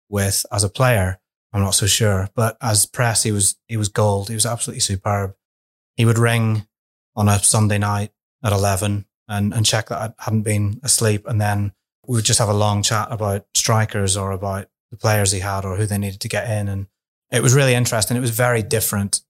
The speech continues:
to all the other managers. Danny Wilson had been in football so long that I don't think he was particularly keen to make any new friends in the press, and I was quite new at Chesterfield at the time.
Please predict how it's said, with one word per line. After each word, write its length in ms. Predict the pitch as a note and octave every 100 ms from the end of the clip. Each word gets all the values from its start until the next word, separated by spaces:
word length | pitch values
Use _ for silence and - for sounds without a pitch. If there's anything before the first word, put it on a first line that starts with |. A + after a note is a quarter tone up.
| -
to 160 | A2
all 120 | G2+
the 140 | F#2+ G#2
other 380 | G#2 G2 F#2+ - _
managers. 380 | - G2 G2 G#2+
Danny 240 | C#3+ C3 A2+
Wilson 560 | A#2 A2 A2+ G#2+ G2+ _ _ _ _ _
had 120 | G#2
been 200 | A2 A#2
in 160 | A#2 G2+
football 420 | - A2+ A#2+ G#2
so 240 | G2 A2+
long 320 | G#2+ G#2+ G#2 G2+
that 100 | G#2
I 100 | A#2+
don't 220 | A#2+ A2+
think 200 | - G#2+
he 60 | G#2+
was 160 | G2 - _ -
particularly 400 | - G#2 - G2+
keen 360 | - G#2 G2+
to 360 | G2+ G#2 G2 G2 - _ -
make 280 | A2 G#2
any 320 | G#2+ G2+ G2 -
new 280 | C3+ G#2+ G2+
friends 420 | - A2 A2+ G2+
in 60 | G2
the 80 |
press, 320 | F#2+ G2+ F#2+ -
and 80 |
I 40 | G#2
was 120 | G2
quite 260 | - G2+ A#2+
new 220 | G#2 G#2
at 60 |
Chesterfield 400 | - G2+ - G#2
at 60 | G2+
the 60 | A2
time. 400 | - G#2 G#2